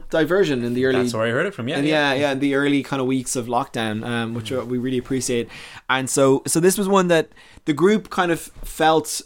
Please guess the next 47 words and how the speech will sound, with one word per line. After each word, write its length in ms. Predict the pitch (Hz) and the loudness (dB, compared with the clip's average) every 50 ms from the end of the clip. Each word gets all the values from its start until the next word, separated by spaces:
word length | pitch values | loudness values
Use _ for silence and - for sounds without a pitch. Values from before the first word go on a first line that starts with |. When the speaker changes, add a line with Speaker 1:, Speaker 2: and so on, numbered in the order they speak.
| - | -8
Speaker 1:
that 140 | - 139 139 | -4 -4 -4
Face 280 | - - 151 143 143 - | 0 2 2 2 2 2
Down 160 | - 147 139 | 0 0 2
and 120 | 135 131 | 2 2
Meta 240 | 135 135 135 135 131 | 2 2 2 2 2
was 180 | 127 131 123 120 | 2 0 0 0
maybe 240 | 131 131 127 127 127 | 0 0 2 2 2
a 60 | 120 | 2
little 180 | 127 127 131 | 2 0 0
bit 160 | 123 127 123 - | 0 -2 -2 0
too 220 | - 139 131 123 | 0 2 2 4
lo-fi 760 | 123 123 127 139 147 - - 165 170 165 160 160 160 160 151 | 4 4 4 2 2 2 0 0 2 4 4 4 4 4 4
or 240 | 135 123 123 117 117 - - - - 120 110 | 4 4 2 0 0 -4 -14 -18 -16 -14 -14
Speaker 2:
Yeah. 200 | 104 101 101 - | -14 -14 -14 -8
Speaker 1:
hard 240 | - - 151 147 147 | -2 0 0 0 0
to 140 | - 151 143 | 0 -2 -4
grasp 460 | 123 - - 143 131 131 123 - - | -4 -4 -2 0 0 0 0 -2 -2
onto. 380 | 127 123 131 135 - 156 156 151 | 0 0 0 0 2 2 2 4
Like, 180 | 143 135 131 | 2 2 0
it's 140 | 139 139 - | -2 -2 -2
nearly 240 | 175 208 180 165 151 | 0 0 2 2 2
an 80 | 139 131 | 0 0
hour, 340 | 120 127 139 156 185 214 | -2 0 0 2 2 2
but 220 | 214 165 175 156 - - - - - - - - | 2 0 0 -4 -4 -8 -16 -16 -16 -16 -8 -2
but 140 | 156 151 156 | 2 2 4
I 60 | 160 | 4
listened 300 | 170 185 190 - 180 165 | 2 2 0 0 -2 -2
to 120 | 165 170 156 | 0 0 0
it, 60 | 143 | 0
uh, 220 | 139 - 139 139 - | 0 -2 -4 -4 -4
there 100 | - 156 | -4 -4
was 140 | 147 139 - | -4 -2 -2
certain 420 | 190 185 151 170 160 151 143 - | -2 -4 -4 -4 -6 -6 -6 -8
sort 180 | - - 147 139 | -8 -4 -2 -2
of 60 | 139 | 0
moments 400 | 139 139 139 147 147 147 - 151 | 0 0 0 0 -2 -2 -4 -4
in 60 | 143 | -2
the 80 | 143 139 | 0 2
album 240 | 131 139 139 143 | 2 2 2 0
that 140 | 135 135 120 | -2 -2 -2
really 840 | 123 127 127 127 131 135 139 139 139 139 135 131 127 123 123 - _ _ - | -2 -4 -4 -2 0 2 4 4 4 4 4 4 2 0 -2 -6 _ _ -6
rung 300 | 143 135 135 131 131 127 | -4 -2 0 0 -2 -2
true 260 | 120 - 135 127 127 | -2 0 0 0 0
for 140 | 123 - 135 | 0 -2 -2
me, 240 | 139 147 156 170 160 | 0 0 -2 -2 -2
and 160 | 143 135 127 | -4 -4 -2
I 280 | 123 120 120 120 113 | -2 0 0 -2 -2